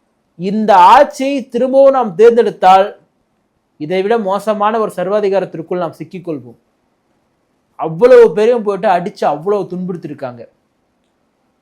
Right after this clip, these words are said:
சில கூட்டணி கட்சி தலைவர்கள்லாம் சொல்றாங்க என்னன்னா, வைகோ, அவர் பேர் மறந்துட்டு பாருங்க நான், அவர் வந்து "பணிக்கு நீங்கள் திரும்பி வாருங்கள், நீங்க போங்க ஐயா, உங்க சமூகம் போய் செய்யட்டும், நீங்க போங்க, மாநகராட்சி பணியை போய் செய்யுங்க,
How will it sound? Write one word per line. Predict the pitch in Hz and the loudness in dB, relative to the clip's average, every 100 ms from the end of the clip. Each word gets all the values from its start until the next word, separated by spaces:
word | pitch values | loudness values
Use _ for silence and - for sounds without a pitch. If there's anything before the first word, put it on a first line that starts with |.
| _ _ _ - | _ _ _ -10
சில | 185 | -8
கூட்டணி | 185 254 240 | -8 -6 -2
கட்சி | 214 226 | -2 -2
தலைவர்கள்லாம் | 220 208 226 226 | -4 -4 -6 -4
சொல்றாங்க | 226 233 226 185 - _ _ _ _ _ _ _ - | -4 -4 -4 -6 -10 _ _ _ _ _ _ _ -16
என்னன்னா, | 180 208 269 302 _ _ _ _ - | -8 -4 -4 -6 _ _ _ _ -8
வைகோ, | 185 185 247 240 - | 0 0 2 0 -2
அவர் | 180 202 190 | -2 -4 -2
பேர் | 226 | -2
மறந்துட்டு | 208 196 185 | -4 -6 -8
பாருங்க | 156 139 127 | -8 -8 -12
நான், | 113 127 | -10 -2
அவர் | 190 190 | -2 0
வந்து | 220 - | -4 -2
"பணிக்கு | 226 294 294 233 | -2 -2 -8 -8
நீங்கள் | 208 190 | -6 -4
திரும்பி | 214 240 226 | -4 -4 -2
வாருங்கள், | 190 208 185 180 147 117 _ _ _ _ _ _ _ - | -2 -2 -2 -4 -4 -10 _ _ _ _ _ _ _ -8
நீங்க | 220 233 196 | -6 -4 0
போங்க | 262 247 | -2 0
ஐயா, | 175 160 190 202 160 _ - | -2 2 2 0 -6 _ -12
உங்க | 180 185 | -8 -6
சமூகம் | 190 240 226 | -4 -2 -2
போய் | 190 180 | -4 -6
செய்யட்டும், | 170 160 196 214 | -6 -6 -6 -8
நீங்க | 190 185 180 | -8 -12 -8
போங்க, | 190 196 170 202 202 - _ _ _ _ - | -6 -6 -4 -4 -4 -10 _ _ _ _ -4
மாநகராட்சி | 180 247 240 208 170 | 0 4 4 2 -2
பணியை | 190 190 | -6 -4
போய் | 202 208 | -4 -4
செய்யுங்க, | 196 208 175 | -6 -6 -4